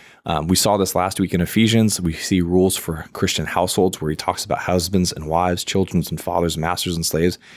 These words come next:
Then he talks about this work ethic. In essence, do as, do everything you do as unto the Lord,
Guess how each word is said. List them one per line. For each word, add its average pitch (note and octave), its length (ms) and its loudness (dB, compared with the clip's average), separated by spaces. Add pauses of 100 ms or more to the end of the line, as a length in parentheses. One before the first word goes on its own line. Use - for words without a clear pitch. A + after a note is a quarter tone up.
(280)
Then A2+ 100 2
he C3 80 2
talks - 280 -2
about G2+ 160 2
this F2 160 -2
work F2 240 2
ethic. A#2 340 -2
In E2+ 100 -4
essence, F2 300 -2
do G#2 300 4
as, G#2 180 0 (460)
do G#2+ 180 4
everything B2 380 2
you G#2 80 4
do G#2 120 4
as F#2+ 120 4
unto F#2 160 0
the F2 80 0
Lord, F2+ 400 2